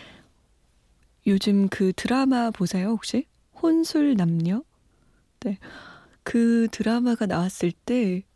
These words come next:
제가 느낀 건, 와, 정말 혼자서 이제는 술을 마시는 사람도 많이 늘었구나. 왜 예전에 혼밥이라는 말이 유행했었잖아요.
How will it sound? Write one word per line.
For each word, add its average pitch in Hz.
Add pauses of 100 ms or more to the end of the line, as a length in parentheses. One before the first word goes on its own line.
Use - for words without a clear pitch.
(640)
제가 202
느낀 180
건, 185 (400)
와, 185
정말 196 (360)
혼자서 190 (580)
이제는 190
술을 349
마시는 190
사람도 185
많이 196
늘었구나. 180 (380)
왜 233
예전에 185
혼밥이라는 240
말이 175
유행했었잖아요. 196